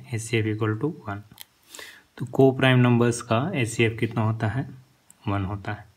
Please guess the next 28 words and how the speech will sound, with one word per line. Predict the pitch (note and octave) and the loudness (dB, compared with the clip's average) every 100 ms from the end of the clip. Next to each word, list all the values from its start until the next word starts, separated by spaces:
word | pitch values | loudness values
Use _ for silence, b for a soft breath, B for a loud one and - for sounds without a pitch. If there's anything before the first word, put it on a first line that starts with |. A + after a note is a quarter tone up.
| b b b b b b b _ - | b b b b b b b _ 2
Individually | B2+ B2 B2 B2 C#3 | 6 8 6 6 6
यह | D#3 D3 | 6 6
कोई | C3+ C#3 A#2+ | 4 4 4
ज़रूरी | A2+ B2 B2+ | 6 6 4
नहीं | A#2+ B2+ | 4 2
है | |
कि | C3+ A#2 | 2 4
ये | A2+ | 4
दोनों | A2 A2+ D3+ A3+ - _ _ _ - | 4 2 2 -4 -12 _ _ _ -4
prime | A2+ A2 | 2 4
numbers | A2 G#2 G2+ G2 G2 | 4 2 0 -2 -4
हो, | G#2 G#2 - _ _ _ _ B B B B B B - | -6 -8 -14 _ _ _ _ B B B B B B 0
एक | A2 | 0
हो | G#2+ A2+ | 2 2
सकता | A2 A2 A2 A2 | 2 0 0 2
है | A2 | 2
odd | G#2 A2 G#2+ | 4 2 4
number | A2 A2 G#2+ | 2 2 2
हो | G#2+ | 0
सकता | A2 G#2+ A2+ | -2 -2 0
है, | G#2 | 0
एक | G2+ G2+ | 0 0
even | G2 G2+ | 0 0
number | G2+ F#2+ F#2+ | 0 -2 -4
भी | F#2+ | -6
हो | F#2 | -10
सकता | G2+ F#2+ - G2 | -10 -12 -8 -8
है। | G2+ | -8